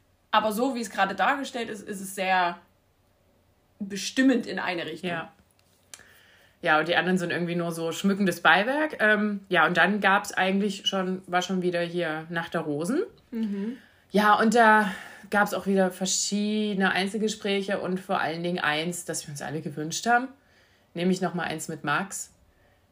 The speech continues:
Speaker 2: der dann gemerkt hat, das wird hier so nichts.
Speaker 1: Der ja auch auf sie zugegangen
Speaker 2: Ja.
Speaker 1: ist direkt. Äh, das fand ich auch, also muss man jetzt mal lobend erwähnen, dass er das
Speaker 2: Ja.
Speaker 1: direkt gemacht hat,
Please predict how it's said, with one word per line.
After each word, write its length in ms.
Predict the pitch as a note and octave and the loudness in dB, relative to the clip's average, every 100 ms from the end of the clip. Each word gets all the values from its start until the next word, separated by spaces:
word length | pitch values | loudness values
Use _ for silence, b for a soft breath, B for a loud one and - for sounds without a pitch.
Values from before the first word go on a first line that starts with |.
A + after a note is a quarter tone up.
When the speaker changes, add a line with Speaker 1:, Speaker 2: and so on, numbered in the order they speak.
| - | 0
Speaker 2:
der 160 | F3 E3+ | 4 6
dann 240 | F#3 F#3+ | 6 6
gemerkt 440 | F#3 E3 D3+ D3+ | 4 2 2 0
hat, 180 | E3+ D#3 | -2 -2
das 280 | D#3+ D3+ - | -4 -8 -8
wird 180 | C#3+ C#3 | -8 -8
hier 220 | - C#3+ | -6 -6
so 260 | D3 C#3 C#3 - - | -6 -10 -12 -16 -14
nichts. 220 | D#3 F#3+ A3 - - - | 0 4 4 4 -8 -8
Speaker 1:
Der 80 | A3+ | 2
ja 180 | A#3 G#3+ | 4 4
auch 240 | A3+ - | 2 -2
auf 100 | B3+ | -6
sie 160 | - G#3 | -6 -8
zugegangen 440 | - D4 C#4+ G#3+ F3 | -4 -2 0 2 4
Speaker 2:
Ja. 200 | E3 D3+ | 4 2
Speaker 1:
ist 60 | |
direkt. 420 | - G#3 C4 - | 0 -2 -2 -4
Äh, 260 | F3+ A3+ A3 | -4 -2 -2
das 160 | G#3+ G#3 | -4 -2
fand 160 | A#3 | -2
ich 140 | G3+ G3 | 0 0
auch, 220 | A3 - - | -2 -6 -6
also 180 | A3 G3+ | -2 2
muss 300 | G#3 D#4 D#4 | 4 2 2
man 160 | D4 | 0
jetzt 140 | C4 B3 | 0 -2
mal 120 | G#3 | 0
lobend 220 | G#3 G3 | 0 0
erwähnen, 260 | F3 G3+ A3+ | 0 0 -2
dass 120 | G3+ | 0
er 80 | F#3 | 0
das 80 | E3 | 2
Speaker 2:
Ja. 100 | E3 | 0
Speaker 1:
direkt 220 | F#3 F#3+ | -2 -6
gemacht 320 | E3+ G3 C4+ | -4 -4 -4
hat, 140 | C#4+ | -8